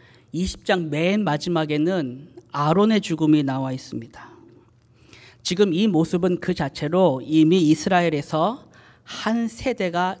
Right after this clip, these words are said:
저물었다라는 것을 우리에게 보여주는 것입니다. 새로운 세대가 이미 시작되었다라는 것을 보여주는 것이죠. 어, 아론이 모세보다 세 살이 많았습니다. 어,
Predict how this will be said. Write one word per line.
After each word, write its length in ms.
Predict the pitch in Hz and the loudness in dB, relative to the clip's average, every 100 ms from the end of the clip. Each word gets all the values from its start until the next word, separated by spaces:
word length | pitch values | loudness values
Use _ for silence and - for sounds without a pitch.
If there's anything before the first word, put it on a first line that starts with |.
| - | -10
저물었다라는 1000 | - 151 165 160 160 160 151 143 147 151 | -4 0 2 0 0 2 2 2 0 -2
것을 480 | 151 - 214 269 - | -4 -2 -2 -4 -8
우리에게 420 | 147 147 143 151 | -6 -6 -2 -4
보여주는 520 | 147 - 160 165 165 170 | -4 0 0 2 2 2
것입니다. 560 | 143 - 123 120 90 - - - - | 0 -6 -10 -12 -16 -20 -20 -20 -8
새로운 580 | - - 262 269 269 262 | -6 -4 -2 2 2 2
세대가 720 | 254 233 180 156 160 165 139 - | 0 0 0 2 2 2 -2 -2
이미 360 | 156 143 160 | 2 4 4
시작되었다라는 960 | 185 - 220 190 175 147 147 147 143 147 | 2 -2 -4 -2 -2 -2 0 0 0 0
것을 240 | 143 143 | -2 -4
보여주는 500 | 147 156 151 151 143 | -4 -2 -2 -2 -4
것이죠. 540 | 131 117 - 147 185 262 - _ - _ _ _ _ - _ _ _ - | -4 -6 -10 -4 -4 -4 -14 _ -20 _ _ _ _ -20 _ _ _ -18
어, 180 | 62 60 - | -16 -14 -16
아론이 640 | - 160 185 240 220 208 240 | 2 4 8 6 6 2 2
모세보다 560 | 170 180 208 185 180 | 2 2 2 0 -2
세 220 | 165 240 | -2 -2
살이 220 | 240 226 190 | 0 0 0
많았습니다. 880 | 147 151 151 143 139 143 170 269 - _ _ _ - _ | 2 0 -2 -4 -4 -2 -2 -4 -12 _ _ _ -20 _
어, 280 | 160 135 123 | -14 -12 -14